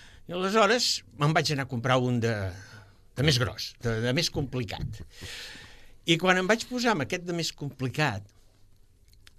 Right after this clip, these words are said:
me'n vaig donar compte que no en sabia. No és fàcil fer una maqueta.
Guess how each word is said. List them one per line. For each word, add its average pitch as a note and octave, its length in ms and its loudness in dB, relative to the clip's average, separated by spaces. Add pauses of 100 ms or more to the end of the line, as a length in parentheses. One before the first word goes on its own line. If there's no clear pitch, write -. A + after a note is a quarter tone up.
me'n A#2+ 180 0
vaig D#3 160 2
donar C3+ 240 -2
compte F#2+ 380 -6 (880)
que B2 100 2
no C3 140 2
en - 40 -2
sabia. - 440 -8 (960)
No G3+ 180 2
és - 80 -4
fàcil G3 480 0 (380)
fer G#2+ 560 -2 (160)
una C3 220 0
maqueta. G2+ 500 -6